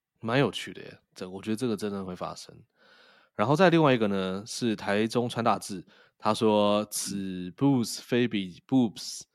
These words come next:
就是五颗星。”他说分享一个豆知识，之前在英国的时候呢，外国同学很喜欢三不五时就办派对，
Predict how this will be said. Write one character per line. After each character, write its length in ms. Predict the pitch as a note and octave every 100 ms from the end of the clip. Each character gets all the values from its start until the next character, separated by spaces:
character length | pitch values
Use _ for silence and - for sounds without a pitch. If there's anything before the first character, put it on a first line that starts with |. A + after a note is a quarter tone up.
| _ _ _ _ _
就 100 | -
是 520 | G2+ F2+ F2+ D#2 D#2 F2+
五 80 | G2+
颗 140 | A#2
星。” 300 | A2 A#2 A2+ A#2 _ _ _ _ _ _
他 80 | -
说 320 | C#3 D#3 D#3 -
分 120 | -
享 160 | - G2+
一 40 |
个 80 | A2+
豆 180 | D3+ A2+
知 160 | A2
识， 240 | A2 A#2 F#2+
之 140 | C3+
前 80 | C#3
在 100 | B2+
英 100 | B2+
国 140 | A2+
的 80 | G#2
时 80 | G2
候 140 | G2
呢， 120 | F#2
外 160 | F#2 C3
国 80 | G#2
同 160 | G2
学 120 | F#2+ F2
很 120 | G2
喜 120 | -
欢 180 | F#2 G2
三 160 | A2
不 80 | A2
五 60 | F#2+
时 100 | F#2
就 100 | F#2
办 160 | G#2
派 160 | F#2 F2
对， 240 | F2 E2+